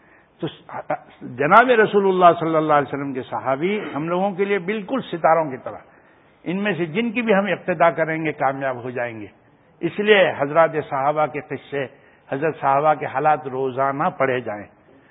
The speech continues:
تاکہ ان کی زندگیاں ہمارے لیے روشن، ان کی وجہ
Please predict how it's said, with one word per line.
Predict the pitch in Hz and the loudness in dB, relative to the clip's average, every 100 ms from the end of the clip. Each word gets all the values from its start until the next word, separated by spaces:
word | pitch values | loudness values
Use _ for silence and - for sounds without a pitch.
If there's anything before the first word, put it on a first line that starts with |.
| _ - | _ 2
تاکہ | 147 147 185 | 4 4 0
ان | 175 170 | -4 -4
کی | 196 | -4
زندگیاں | 151 165 160 151 185 | -4 -6 -6 -4 -6
ہمارے | 135 143 147 151 | -4 -4 -4 -4
لیے | 151 131 110 107 104 | -6 -6 -12 -18 -18
روشن، | 95 - _ _ _ _ _ - | -20 -20 _ _ _ _ _ -16
ان | 160 190 | -8 -6
کی | 190 220 | -4 -4
وجہ | 185 170 | -4 -4